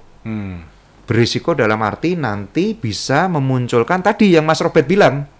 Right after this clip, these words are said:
Speaker 2: Ya kan?
Speaker 1: Overlapping atau
Speaker 2: Ya,
Speaker 1: seperti itu.
Speaker 2: ah, jatah vaksin bisa berebut.
Speaker 1: Oh, iya.
Speaker 2: An-, antara yang merasa, "Loh, gua bayar kok."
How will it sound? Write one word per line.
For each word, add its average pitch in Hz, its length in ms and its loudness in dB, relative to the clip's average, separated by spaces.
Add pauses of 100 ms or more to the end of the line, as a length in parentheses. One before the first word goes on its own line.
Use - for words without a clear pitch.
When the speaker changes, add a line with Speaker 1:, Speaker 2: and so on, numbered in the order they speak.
(880)
Speaker 2:
Ya 107 160 2
kan? 123 180 2
Speaker 1:
Overlapping 107 720 -6
atau 107 80 -6
Speaker 2:
Ya, 151 480 4 (100)
Speaker 1:
seperti - 460 -12
itu. 101 40 -4
Speaker 2:
ah, 147 440 -2 (160)
jatah 139 320 -2
vaksin 147 400 -4
bisa 131 180 -4
berebut. 165 680 -2 (240)
Speaker 1:
Oh, 92 320 -12
iya. 80 260 -18
Speaker 2:
An-, 139 220 -4 (240)
antara 135 400 -4
yang 127 240 -2
merasa, 131 480 -4
"Loh, 101 160 -4
gua 127 240 -4
bayar 113 480 -2
kok." - 320 -6